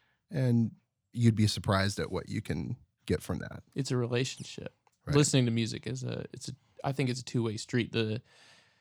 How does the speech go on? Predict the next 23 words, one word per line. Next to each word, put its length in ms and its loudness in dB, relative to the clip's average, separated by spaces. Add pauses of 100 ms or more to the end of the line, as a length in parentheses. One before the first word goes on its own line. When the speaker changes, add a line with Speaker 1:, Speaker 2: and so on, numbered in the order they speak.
(140)
Speaker 2:
the 100 2
song 520 6
has 280 4
something 480 0
to 280 -4
say 380 4
to 160 -6
you, 480 0 (460)
and 240 -4
you 160 4
have 300 2
to 360 -6 (540)
be 140 0
open 280 -2
enough 300 -4
to 120 -10
receive 580 -10
what 180 -6
it's 120 -14
trying 220 -12
to 80 -12
give 160 -12
you. 100 -14